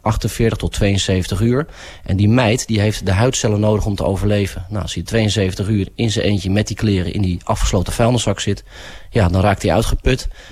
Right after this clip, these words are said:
en, eh, is hij niet meer in staat om zich, ehm, in te graven in de huid. Dus ja, het is heel belangrijk om al die hygiënische maatregelen ook te doen. Want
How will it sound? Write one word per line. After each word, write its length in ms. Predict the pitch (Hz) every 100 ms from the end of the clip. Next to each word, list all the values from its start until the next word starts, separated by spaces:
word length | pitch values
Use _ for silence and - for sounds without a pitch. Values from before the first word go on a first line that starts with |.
| - -
en, 260 | 98 95
eh, 100 | 92
is 160 | - 95
hij 80 | 107
niet 120 | 107
meer 100 | 101
in 60 | 98
staat 320 | 104 98 95
om 100 | 95
zich, 360 | - 95 -
ehm, 340 | 95 92 92 87
in 180 | - 117
te 80 | -
graven 380 | - 90 90 92
in 60 |
de 60 | 90
huid. 280 | 90 110 - - - - - -
Dus 160 | - -
ja, 80 | 113
het 120 | 123
is 100 | 113
heel 180 | 131 131
belangrijk 500 | 120 127 123 110 107
om 160 | 104
al 200 | - 135
die 120 | 117 113
hygiënische 440 | 117 120 107 104
maatregelen 420 | 110 101 101 101
ook 120 | 101 -
te 100 | 107
doen. 200 | 131 147
Want 160 | 117